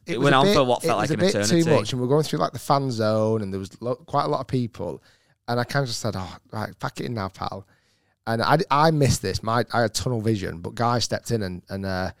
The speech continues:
Speaker 1: and finished him off.
Speaker 2: No, it was just, I just very calmly said, "Oh, can you just leave it out, mate?" And I didn't push him, but just kind of, like,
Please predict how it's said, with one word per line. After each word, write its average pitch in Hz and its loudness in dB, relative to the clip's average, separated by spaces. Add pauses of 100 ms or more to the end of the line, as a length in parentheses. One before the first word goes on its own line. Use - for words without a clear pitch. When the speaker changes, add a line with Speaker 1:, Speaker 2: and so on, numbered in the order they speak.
(760)
Speaker 1:
and 98 -8 (360)
finished 113 -4
him 98 -2
off. - -8
Speaker 2:
No, 113 2
it 113 0
was 131 -6
just, 175 -6 (460)
I 143 -4
just 175 -4
very 156 6
calmly 131 0
said, 110 -4
"Oh, 107 0
can 139 -4
you 156 0
just 160 -6
leave 156 2
it - -2
out, 117 -2
mate?" 92 -4
And 104 -4
I - -8
didn't 185 -2
push 185 -2
him, 139 -2
but 104 -4
just 113 -12
kind 113 -4
of, 107 -2
like, 104 -2